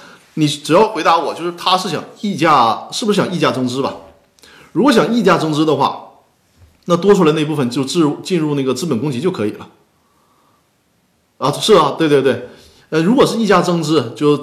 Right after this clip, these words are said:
呃，进入资本公积。它是这样啊，就是两种方式，一种是呢，多出来那个钱给到，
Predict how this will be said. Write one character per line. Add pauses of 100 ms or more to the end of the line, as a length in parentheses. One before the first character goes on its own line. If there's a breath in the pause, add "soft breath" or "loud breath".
(180)
呃，
进
入
资
本
公
积。
它
是
这
样
啊，
就
是
两
种
方
式， (920 soft breath)
一
种
是
呢，
多
出
来
那
个
钱 (280 loud breath)
给
到，